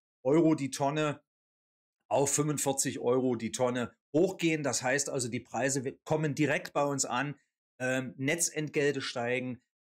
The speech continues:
Diesel wird teurer, Benzin wird teurer, äh, Strom wird auch teurer, weil wir natürlich die Netzentgelte haben. Und damit werden natürlich auch, wird natürlich auch das Essen, die Lebensmittel werden auch teurer.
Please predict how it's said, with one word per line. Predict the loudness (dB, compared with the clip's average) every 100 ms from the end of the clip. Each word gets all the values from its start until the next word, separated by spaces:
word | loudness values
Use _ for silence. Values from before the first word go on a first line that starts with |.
| _
Diesel | 0 4 4 2 0
wird | -4 -4
teurer, | -4 0 0 2 0 -2 _ _
Benzin | 0 0 2 2 2
wird | 0 0
teurer, | -2 0 0 0 -4 -8 _ _ _
äh, | -4
Strom | -2 -2 2 4 4 2
wird | 0 0
auch | 2 2 2
teurer, | -2 0 2 2 -2 -4 _
weil | -2 0
wir | 2
natürlich | 0 0 0 0
die | -4
Netzentgelte | -2 -2 -6 -4 -4 -2
haben. | -4 -6 -8 _ _
Und | -4 0
damit | 0 2 0
werden | 0 0 0
natürlich | -2 -4 2 4 4
auch, | 2 2 2 0
wird | -2 0
natürlich | -4 0 -2 0
auch | -2 -2
das | -2 -4
Essen, | -2 -2 0 0 0
die | -2
Lebensmittel | 0 2 2 -2 -4 -4 -2
werden | -2 -2
auch | 2 2 2
teurer. | -2 -2 -2 -4 -10